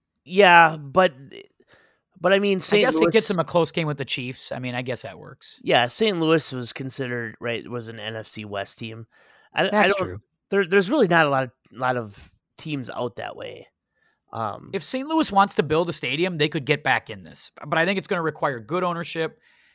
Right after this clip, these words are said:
Speaker 2: or it's gonna require the Spanos saying, "I need a stadium, I need my own stadium, I need this, I need that, I need this." And I don't know if the, I wonder if Saint Louis is a little jaded. I'm not sure they're interested in taking part in this process anymore.
Speaker 1: Um, yeah, it was, there was some interest,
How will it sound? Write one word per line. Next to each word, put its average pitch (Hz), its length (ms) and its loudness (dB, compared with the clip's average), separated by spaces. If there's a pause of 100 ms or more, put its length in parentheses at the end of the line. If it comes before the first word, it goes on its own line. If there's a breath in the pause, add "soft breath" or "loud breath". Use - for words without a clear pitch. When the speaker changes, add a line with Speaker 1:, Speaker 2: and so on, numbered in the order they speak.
(160 soft breath)
Speaker 2:
or 147 80 -2
it's 147 100 -4
gonna 196 160 -2
require 185 280 2
the 160 80 -2
Spanos 165 420 -4
saying, 147 300 -4
"I 143 80 -2
need 143 140 -4
a 139 40 -4
stadium, 135 640 -6
I 135 60 -10
need 135 160 -8
my 123 140 -6
own 127 160 -8
stadium, 120 800 -10
I 127 80 -8
need 127 220 -8
this, 123 400 -4
I 120 80 -10
need 117 240 -10
that, 120 340 -4
I 117 60 -14
need 117 220 -12
this." 120 260 -8
And 120 80 -10
I 135 60 -4
don't 185 100 -4
know 214 120 -4
if 208 100 -10
the, 160 120 -4 (380 loud breath)
I 196 80 2
wonder 262 220 0
if 285 80 -6
Saint 214 260 -4
Louis 208 240 2
is - 80 -8
a 170 60 -6
little 160 180 0
jaded. 127 500 2
I'm 156 140 -2
not 190 180 0
sure 170 260 -4
they're 147 180 0
interested 143 460 -6
in 123 160 -8
taking 120 280 -8
part 110 200 -2
in 98 40 -18
this 107 140 -18
process - 480 -12
anymore. 127 400 -16 (840)
Speaker 1:
Um, 135 520 0 (160)
yeah, 196 220 8
it 208 80 10
was, 180 160 2
there 196 280 6
was 208 200 6
some 190 180 0
interest, 156 560 -2